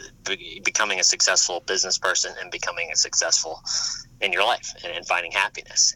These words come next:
And it's, you know, a lot of it just involves figuring out what is needed to do and then developing that discipline and making sure you do it. And then when you, and, and failing forward, failing beautifully, when you fall on your ass, say, "Okay, that sucked, but what did I learn from it? How can I grow from it?"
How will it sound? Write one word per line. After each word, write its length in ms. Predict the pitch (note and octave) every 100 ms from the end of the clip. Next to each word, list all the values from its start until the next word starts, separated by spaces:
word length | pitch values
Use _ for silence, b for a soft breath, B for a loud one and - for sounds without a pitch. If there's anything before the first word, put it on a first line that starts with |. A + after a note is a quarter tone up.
| G2
And 220 | F#2+ F2+
it's, 340 | F#2+ - -
you 60 | G2+
know, 100 | F#2
a 20 |
lot 180 | F#2 F#2
of 80 | F#2+
it 80 | G2
just 220 | F2+ -
involves 520 | F2 F2 F2+ - - -
figuring 260 | G#2 G2+ G2
out 160 | F#2+ -
what 220 | F2+ G2+ - - -
is 160 | -
needed 260 | F#2+ F#2+ F2+
to 100 | -
do 300 | - F#2+ A2 -
and 80 | F#2
then 80 | F2
developing 520 | F2+ F2+ F2+ F2 F2
that 160 | E2+ E2
discipline 500 | F2+ - - F2+ F2+ B B B B
and 120 | F2+ F2
making 260 | F2 F2
sure 160 | - F2+
you 140 | E2+
do 240 | E2 F#2+ F#2
it. 160 | F#2 -
And 120 | F2
then 120 | E2+
when 100 | E2+ E2
you, 140 | E2+ -
and, 140 | F2 E2+
and 100 | F2+
failing 440 | - G2+ G2+ G2+ G2
forward, 300 | G2+ F#2+ G#2 -
failing 300 | F#2+ G2 F#2+ F#2
beautifully, 580 | G2 G2 - G2 G2+ - b - -
when 140 | G2
you 80 | F2+
fall 180 | - G2
on 80 | G2+
your 100 | F#2+
ass, 260 | F#2 G2+ -
say, 140 | F2+ F2
"Okay, 260 | G#2+ A#2 G2 - - - -
that 140 | G2
sucked, 400 | - A2 C#3+ - -
but 300 | G#2 F#2+ F2+
what 100 | G2+
did 100 | G2+
I 80 | G2
learn 220 | F#2+ G#2
from 180 | A2+ A2+
it? 100 | A#2+ - - - -
How 140 | G2
can 140 | G2+
I 60 | F#2
grow 220 | G2 G2+
from 240 | G#2+ A2
it?" 120 | A2+